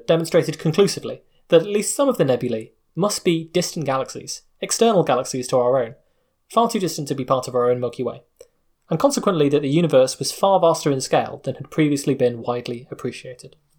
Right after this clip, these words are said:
Having proven that certain nebulae were external galaxies, although Hubble himself didn't use this term,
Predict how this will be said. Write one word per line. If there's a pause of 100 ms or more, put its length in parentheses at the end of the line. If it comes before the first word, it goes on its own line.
(2250)
Having
proven
that
certain
nebulae
were
external
galaxies, (320)
although
Hubble
himself
didn't
use
this
term,